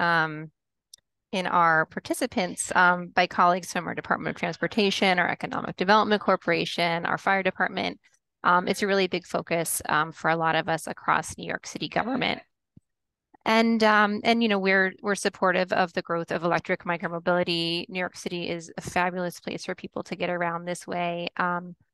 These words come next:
but one of the, the troubling things we're seeing is, um, is buildings that don't know what to do, um, don't see a model they should look for, something that seems possible for them. And so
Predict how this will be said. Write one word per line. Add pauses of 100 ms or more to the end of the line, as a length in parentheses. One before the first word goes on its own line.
(180)
but
one
of
the, (140)
the
troubling
things
we're
seeing
is, (120)
um, (260)
is
buildings
that (680)
don't
know
what
to
do, (320)
um, (220)
don't (220)
see
a
model
they
should
look
for,
something
that
seems
possible
for
them.
And
so